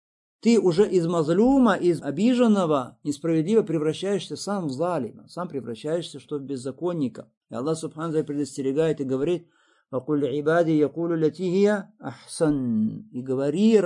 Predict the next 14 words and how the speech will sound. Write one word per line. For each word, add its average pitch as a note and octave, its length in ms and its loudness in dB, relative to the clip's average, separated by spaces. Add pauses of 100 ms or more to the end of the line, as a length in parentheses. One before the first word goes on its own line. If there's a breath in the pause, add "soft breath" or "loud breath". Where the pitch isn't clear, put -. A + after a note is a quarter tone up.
скажи D3+ 500 2
рабам E3 460 4
моим, F#3+ 300 2
чтобы D#3 320 -2
они F3+ 260 -2
говорили D#3 500 0
только G3+ 600 4
наилучшее. F#3 920 0
«Инна F3 220 -4
шайтана C3+ 560 -6
янзагу F#2+ 480 -12
бейнахум». D2+ 400 -14
Поистине C3 480 -6
шайтан, E3 880 -4